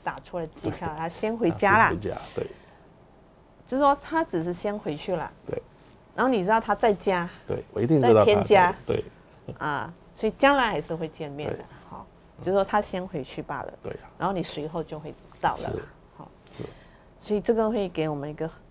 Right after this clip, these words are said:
Speaker 1: 一个很大的安慰，就是信主耶稣的人都知道说我们，
Speaker 2: 嗯。是。
Speaker 1: 我们这个肉体，嗯，过去之后，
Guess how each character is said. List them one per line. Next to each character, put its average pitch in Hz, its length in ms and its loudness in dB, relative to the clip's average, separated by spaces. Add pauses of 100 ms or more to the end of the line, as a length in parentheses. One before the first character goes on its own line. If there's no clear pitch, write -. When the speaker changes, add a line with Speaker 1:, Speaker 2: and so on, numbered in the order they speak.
(220)
Speaker 1:
一 165 60 -8
个 170 100 -2
很 151 280 -8
大 151 160 -6
的 147 180 -8
安 135 220 -12
慰， 143 120 -10
就 196 140 -6
是 214 100 -4
信 208 360 -4
主 139 240 -12
耶 170 160 -4
稣 170 240 -8
的 165 100 -6
人 90 180 -8 (140)
都 220 160 2
知 226 160 -6
道 208 240 -4
说 190 240 -2
我 165 80 -4
们， 147 200 -6
Speaker 2:
嗯。 156 40 -10
是。 175 60 -12 (440)
Speaker 1:
我 170 100 -4
们 160 480 -4 (120)
这 214 120 2
个 202 100 2
肉 185 320 0
体， - 340 -12 (600)
嗯， 147 200 -10 (240)
过 240 140 4
去 - 220 -6
之 175 160 -6
后， 175 340 -4